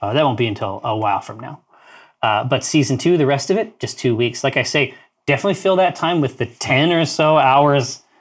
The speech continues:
of D and D and table talk stuff that we put together for Waffles, Inc. Most people who have had a chance to feast on it,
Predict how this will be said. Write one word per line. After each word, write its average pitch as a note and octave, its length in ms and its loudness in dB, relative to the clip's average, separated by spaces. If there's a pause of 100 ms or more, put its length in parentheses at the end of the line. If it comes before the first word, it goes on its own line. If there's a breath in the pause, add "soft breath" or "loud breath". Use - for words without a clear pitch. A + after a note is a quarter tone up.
(180 soft breath)
of B2+ 280 4
D B2+ 220 2
and B2+ 120 0
D B2 200 0
and A#2+ 160 -4
table A#2+ 240 -4
talk B2 260 -4
stuff - 260 -4
that B2 80 -12
we B2 60 -6
put B2 180 -10
together A#2+ 240 -8
for A2 120 -10
Waffles, G#2 480 -8
Inc. B2+ 240 -8 (320 soft breath)
Most C#3 340 0
people D#3 320 2
who C#3+ 340 0
have C3 180 -8
had C3 120 -4
a B2 60 -4
chance B2+ 300 -8
to A#2 180 -6
feast C3+ 320 -6
on B2+ 160 -2
it, B2 160 -10